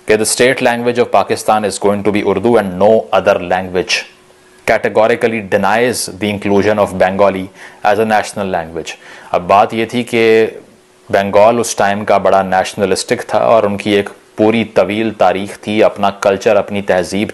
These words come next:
थी, अपनी ज़बान थी। तो पाकिस्तान के founder ने ढाका जाके, क्योंकि उनको उर्दू अच्छी नहीं आती थी, तो उन्होंने अंग्रेज़ी ज़ुबान में कहा कि उर्दू हमारी कौमी ज़ुबान होगी,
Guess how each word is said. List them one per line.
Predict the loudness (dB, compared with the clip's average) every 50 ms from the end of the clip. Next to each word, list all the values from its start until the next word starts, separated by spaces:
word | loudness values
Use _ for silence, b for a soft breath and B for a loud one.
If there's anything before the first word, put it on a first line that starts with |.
| -4
थी, | 0 0
अपनी | 0 0 0 -6 -8
ज़बान | -4 -4 -2 0 0 0 0 -2
थी। | -8 -10 -12 -12 B B B B B B B B B B B B 0 2
तो | 4 6 6 4
पाकिस्तान | 4 2 2 2 0 -4 -6 -2 -2 -2 -2 -2 -2
के | -4 -6
founder | -6 -2 0 0 0 2 2 0 0 0
ने | -2 -4 -4 -4 -4 -6 -8
ढाका | -2 -2 -2 0 2 0 0
जाके, | 2 2 0 0 0 -2 -4 -4 -4 -4 -6
क्योंकि | -10 -16 -12 -8 -8 -4 -2 -2
उनको | -2 -2 2 2 2
उर्दू | 2 2 0 0 0
अच्छी | 0 0 0 -4 -4
नहीं | -4 -2 -2 0
आती | 0 -2 -2 -4 -4
थी, | -4 -2
तो | 0 0
उन्होंने | 2 2 0 0
अंग्रेज़ी | 0 2 2 2 2 0 0
ज़ुबान | 0 2 2 2 0
में | 0 -2 -2 0
कहा | 2 2 2
कि | 2 0 0
उर्दू | 0 0 0 2 4 4 4
हमारी | 4 4 2 0 0
कौमी | 0 0 0 0 -2
ज़ुबान | -4 -2 0 0 0 0
होगी, | -4 -4 -4 -8 -10